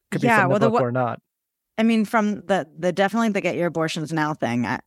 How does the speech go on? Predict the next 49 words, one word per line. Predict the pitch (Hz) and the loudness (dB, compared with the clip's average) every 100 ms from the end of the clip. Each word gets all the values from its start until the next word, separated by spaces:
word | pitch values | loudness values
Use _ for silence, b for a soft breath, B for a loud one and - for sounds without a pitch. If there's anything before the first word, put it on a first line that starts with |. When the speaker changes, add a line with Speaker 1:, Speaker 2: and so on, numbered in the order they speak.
| - | -10
Speaker 2:
that | - 151 | -4 -2
is | 147 151 | -2 -6
so | 143 - | -2 0
Speaker 1:
Yeah. | |
Speaker 2:
funny | 113 160 143 127 | 0 -2 -2 -4
to | 131 | -6
me | 120 | -6
now. | 110 53 50 - _ _ | -4 -6 -8 -14 _ _
As | - 170 | -6 -6
hor-, | - 165 147 143 | 0 0 0 0
Speaker 1:
<laughs> | 175 | -2
Speaker 2:
as | - | -2
horrifying | 220 190 175 175 160 151 | 0 0 0 0 -2 -2
as | 147 143 | -4 -2
it | |
is, | 147 151 | -2 -2
I | 160 | -2
think | 180 | 0
that's, | 160 160 | 0 0
like, | - 147 | -2 -2
the | 151 | -4
best | 139 156 151 - | -2 -2 -2 -2
one. | 156 143 143 | -4 -2 -2
If | 147 | -2
I | 156 | -2
could, | 180 156 - | -4 -8 -12
if | - | -6
I | 165 | -4
could | 170 165 | -2 -2
add | 175 185 | 0 0
another | 170 160 165 | 0 0 -2
one, | 160 160 156 151 156 - _ _ _ | -2 -2 -4 -4 -8 -12 _ _ _
I | 180 | -2
mean, | 208 | 0
that | 208 233 | 2 0
to | - | 0
me, | 220 208 | 0 0
that, | 180 196 170 | -2 -2 2
that's | 185 196 - - | 2 2 0 -2
why | 165 170 | 2 2
it's | 160 - | 0 -6
the | - | -10
prologue | - 170 160 147 | -6 -2 0 -2
to | - | -2
the | 143 | -6
book. | 156 71 - | -6 -6 -8
I | 135 | -8
mean, | 151 | -4
that, | 147 147 139 | -4 -4 -6